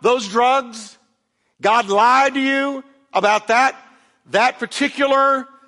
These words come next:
thing that is being offered to you. God lied. Eat of it. And when she did, she didn't become like God.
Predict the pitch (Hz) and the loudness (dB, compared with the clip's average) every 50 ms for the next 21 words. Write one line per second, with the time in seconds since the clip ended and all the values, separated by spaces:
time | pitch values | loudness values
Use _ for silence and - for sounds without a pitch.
0 | _ _ _ _ _ _ _ _ - - - 247 254 262 269 269 277 277 277 262 | _ _ _ _ _ _ _ _ -20 -6 -2 -2 0 0 0 0 -2 -4 -6 -8
1 | 233 - 208 190 220 220 220 - - _ _ _ _ - 220 233 226 214 170 180 | -12 -8 -4 -2 -2 -2 -2 -6 -12 _ _ _ _ -6 -4 -2 -2 -2 -2 -2
2 | 226 226 214 220 - - 240 277 285 262 - 269 285 - - 277 269 247 254 269 | -2 -2 -2 -4 -2 0 2 2 2 0 -2 -4 -4 -4 -4 -4 -4 -2 -2 -2
3 | 269 277 285 285 285 - - _ _ _ _ _ _ _ _ _ _ _ _ _ | -2 -4 -6 -8 -10 -14 -20 _ _ _ _ _ _ _ _ _ _ _ _ _
4 | - 220 240 269 269 254 285 285 294 285 262 247 214 170 135 117 110 - - - | -2 0 2 2 2 2 2 2 4 4 4 4 4 2 0 -2 -4 -8 -14 -20
5 | - _ _ _ _ _ _ _ _ _ _ _ _ _ _ _ _ _ _ _ | -20 _ _ _ _ _ _ _ _ _ _ _ _ _ _ _ _ _ _ _
6 | _ _ _ - 269 320 320 311 294 262 226 180 156 120 101 - - _ _ _ | _ _ _ -4 -2 0 0 2 2 2 0 0 -2 -4 -4 -8 -16 _ _ _
7 | _ _ _ _ _ _ _ _ _ _ _ _ _ _ _ _ _ _ _ _ | _ _ _ _ _ _ _ _ _ _ _ _ _ _ _ _ _ _ _ _
8 | _ _ _ _ _ _ _ _ _ _ _ _ _ _ _ - 127 135 151 156 | _ _ _ _ _ _ _ _ _ _ _ _ _ _ _ -16 -12 -8 -8 -8
9 | 151 - - 156 147 160 175 175 - - 196 196 170 151 143 - 147 139 131 147 | -8 -8 -10 -8 -6 -6 -6 -6 -8 -10 -10 -10 -10 -10 -10 -8 -8 -8 -6 -6
10 | 139 139 139 117 123 143 143 151 160 170 175 180 185 190 | -6 -6 -6 -6 -4 -2 -2 -2 -2 -4 -8 -12 -16 -20